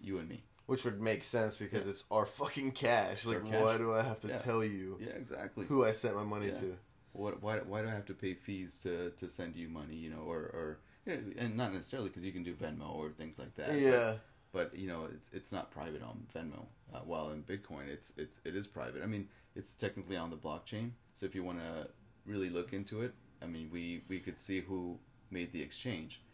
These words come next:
Speaker 2: And how does that work? How does the blockchain work? Do you
Speaker 1: So, so pretty much it's, uh, the blockchain. So every time you, so first of all, you have the miners, right? The miners are actually creating the, the Bitcoin.
Speaker 2: Yeah.
Speaker 1: And then, uh, and so you have the Genesis block. This is where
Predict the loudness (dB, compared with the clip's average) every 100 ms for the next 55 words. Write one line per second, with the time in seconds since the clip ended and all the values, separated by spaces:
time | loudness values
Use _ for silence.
0 | 4 6 10 10 10 10 12 12 10 2
1 | 0 2 6 8 6 2 4 2 2 0
2 | -2 0 -2 -4 -4 -6 -2 -2 -4 -2
3 | -2 0 -4 -2 -2 -2 -2 -2 2 4
4 | 6 4 2 -4 -20 -20 -16 -10 -2 -2
5 | -2 -4 -2 -2 -4 -6 -4 -4 -6 -6
6 | -4 -4 0 2 2 2 0 -2 -8 -12
7 | -8 -2 -2 2 4 4 0 0 -2 -2
8 | -6 -6 -6 -6 -6 -6 -4 -4 -4 -2
9 | -2 0 -2 -4 -8 -10 -6 -4 -2 -4
10 | -6 -8 -14 -20 -16 -2 2 2 0 -4
11 | -6 -6 -6 0 6 10 10 10 4 0
12 | -8 -6 -4 -2 -2 -2 -2 -4 -4 -8
13 | -14 -10 -6 -6 -6 -2 -2 -2 -4 -4
14 | -4 -8 -6 -2 -2 -4 -10 -10 -6 -4
15 | -4 -6